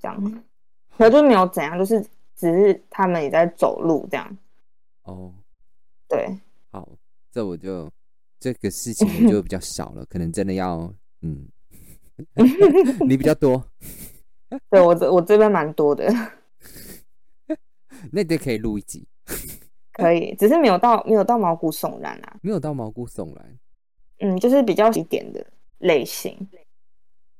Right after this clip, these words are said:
Speaker 2: 哦，好。
Speaker 1: 对。
Speaker 2: <laughs> 这样就可-，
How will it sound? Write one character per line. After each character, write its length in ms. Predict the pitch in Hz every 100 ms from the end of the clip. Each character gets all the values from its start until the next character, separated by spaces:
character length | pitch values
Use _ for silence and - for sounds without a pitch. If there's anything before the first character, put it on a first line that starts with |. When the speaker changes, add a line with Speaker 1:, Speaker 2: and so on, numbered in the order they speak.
| - - - - - - - - - - -
Speaker 2:
哦， 300 | 92 92 92
好。 280 | 85 85 - - - - - - - - - -
Speaker 1:
对。 340 | - - 190 -
Speaker 2:
<laughs> 1500 | 247 - 277 - 254 - - - - - - - - - -
这 100 | -
样 60 | 202
就 140 | 190
可-， 220 | 175 156